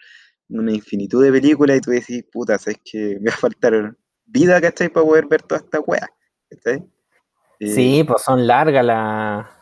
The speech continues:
Speaker 1: Sí,
Speaker 2: las películas
Speaker 1: po.
Speaker 2: de Kurosawa son largas.
Speaker 1: Son largas
Speaker 2: Bueno,
Speaker 1: y
Speaker 2: es-,
Speaker 1: tienen
Speaker 2: esta
Speaker 1: caleta,
Speaker 2: película,
Speaker 1: weón. Sí, eso
Speaker 2: esta
Speaker 1: es.
Speaker 2: película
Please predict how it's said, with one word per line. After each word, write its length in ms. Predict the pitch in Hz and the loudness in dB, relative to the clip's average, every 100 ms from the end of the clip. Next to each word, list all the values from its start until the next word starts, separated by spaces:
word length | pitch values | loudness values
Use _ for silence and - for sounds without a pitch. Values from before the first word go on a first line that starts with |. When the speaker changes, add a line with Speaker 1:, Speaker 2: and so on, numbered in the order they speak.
| _ _ - - - | _ _ -20 -20 -20
Speaker 1:
Sí, 240 | - 131 | -14 -8
Speaker 2:
las 140 | 135 147 | -4 0
películas 400 | 147 120 131 120 | 0 0 2 2
Speaker 1:
po. 0 | |
Speaker 2:
de 80 | 107 | 0
Kurosawa 600 | 123 123 - 131 135 120 | 0 0 0 2 2 0
son 300 | 127 113 107 | -4 -6 -4
largas. 680 | 95 120 135 110 95 101 71 - - | -2 -2 -2 -4 -6 -8 -16 -20 -6
Speaker 1:
Son 260 | - 123 117 | 0 2 4
largas 220 | 147 175 | 2 4
Speaker 2:
Bueno, 160 | 196 175 | 4 2
Speaker 1:
y 40 | 180 | 2
Speaker 2:
es-, 40 | |
Speaker 1:
tienen 200 | 143 160 | 2 2
Speaker 2:
esta 140 | 147 127 | 2 4
Speaker 1:
caleta, 180 | 175 165 | 4 6
Speaker 2:
película, 340 | 113 101 92 95 | 4 4 2 -2
Speaker 1:
weón. 240 | 104 - _ _ | -12 -20 _ _
Sí, 140 | 135 | -12
eso 160 | 139 151 | -6 2
Speaker 2:
esta 100 | 160 | 2
Speaker 1:
es. 60 | |
Speaker 2:
película 460 | 156 156 175 180 | 4 2 4 2